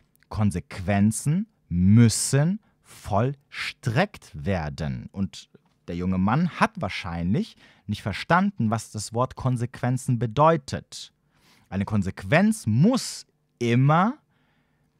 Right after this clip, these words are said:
das Ergebnis haben, dass dein Gegenüber, wenn er gewisse Grenzen überschreitet,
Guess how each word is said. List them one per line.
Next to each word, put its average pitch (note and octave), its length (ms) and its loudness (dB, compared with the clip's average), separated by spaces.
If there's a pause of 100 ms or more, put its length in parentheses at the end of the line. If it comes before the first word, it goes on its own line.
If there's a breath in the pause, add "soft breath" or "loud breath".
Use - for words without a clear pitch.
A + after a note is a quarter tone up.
(460)
das G2+ 160 -2
Ergebnis G#2 760 -4
haben, D3+ 300 0
dass A2 160 -2
dein G#2 260 2
Gegenüber, C3+ 1080 0 (160)
wenn C3 280 0
er A2 160 -2
gewisse G2+ 440 -4 (120)
Grenzen C#3+ 800 0
überschreitet, F2 1120 -6